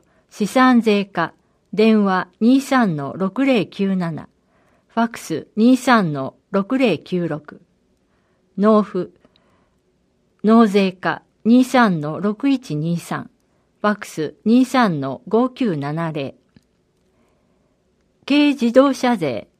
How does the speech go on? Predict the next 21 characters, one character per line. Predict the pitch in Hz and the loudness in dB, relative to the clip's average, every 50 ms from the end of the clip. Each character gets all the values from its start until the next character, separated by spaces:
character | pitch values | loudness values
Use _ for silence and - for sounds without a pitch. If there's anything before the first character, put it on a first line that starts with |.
| _ _ _ _ _ _ _ _ - | _ _ _ _ _ _ _ _ -2
六 | 208 208 202 240 | -2 0 2 2
月 | 247 247 247 247 240 | 2 2 2 0 -4
一 | 214 - 220 226 220 | -4 -2 -2 0 0
日 | 208 214 196 196 - 190 | 0 0 -2 0 -2 -2
月 | 175 196 180 185 - - 214 | -2 -2 -2 -4 -4 -4 -2
曜、 | 202 170 139 127 - _ _ _ _ _ _ _ _ 175 | 0 0 -2 -4 -8 _ _ _ _ _ _ _ _ -2
前 | 185 202 208 208 | 0 2 2 2
期 | 202 - 185 175 | 0 -2 -4 -4
分。 | 156 139 127 - - _ _ _ _ _ _ _ _ _ _ _ _ _ _ _ _ _ _ _ _ _ _ _ _ _ _ _ _ _ _ _ _ _ _ | -4 -6 -8 -10 -14 _ _ _ _ _ _ _ _ _ _ _ _ _ _ _ _ _ _ _ _ _ _ _ _ _ _ _ _ _ _ _ _ _ _
問 | 220 226 233 226 | 2 4 4 6
い | 226 | 6
合 | 226 214 | 6 4
わ | 214 | 4
せ | 202 208 208 | 2 0 -4
先、 | 180 - 196 180 185 - 160 - - _ _ _ | -2 -4 -6 -6 -6 -12 -14 -14 -16 _ _ _
内 | 190 202 208 214 208 208 196 | 0 2 4 4 4 2 2
容。 | 190 180 175 165 156 - _ _ _ _ _ _ _ _ _ _ _ _ _ _ _ _ _ _ _ _ _ _ _ _ _ _ _ _ _ _ _ _ _ _ _ _ | 2 0 0 -2 -4 -6 _ _ _ _ _ _ _ _ _ _ _ _ _ _ _ _ _ _ _ _ _ _ _ _ _ _ _ _ _ _ _ _ _ _ _ _
市 | - - - 233 | -12 -2 2 6
民 | 247 269 277 269 254 233 | 6 8 8 8 6 6
税 | 226 226 214 208 196 | 4 4 4 2 0
課、 | 208 - - 175 - | -2 -2 -2 -2 -2